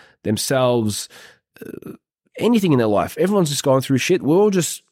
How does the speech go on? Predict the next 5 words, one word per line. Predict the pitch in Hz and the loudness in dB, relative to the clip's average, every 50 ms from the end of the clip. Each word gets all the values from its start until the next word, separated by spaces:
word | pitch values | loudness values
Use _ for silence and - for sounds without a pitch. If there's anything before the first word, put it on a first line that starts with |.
| _ _ _ _ _ _ _ _ _ _ _ _ _ - | _ _ _ _ _ _ _ _ _ _ _ _ _ -12
fucking | 107 110 - - 127 107 | -10 -6 -4 -2 -2 -2
trying | - - 131 127 127 | -2 0 0 0 0
to | 120 | 0
stay | 107 - - - 120 123 | -2 -2 -4 -2 0 0
alive | 123 123 120 113 113 113 113 113 104 - | 2 2 2 2 2 0 -2 -2 -4 -6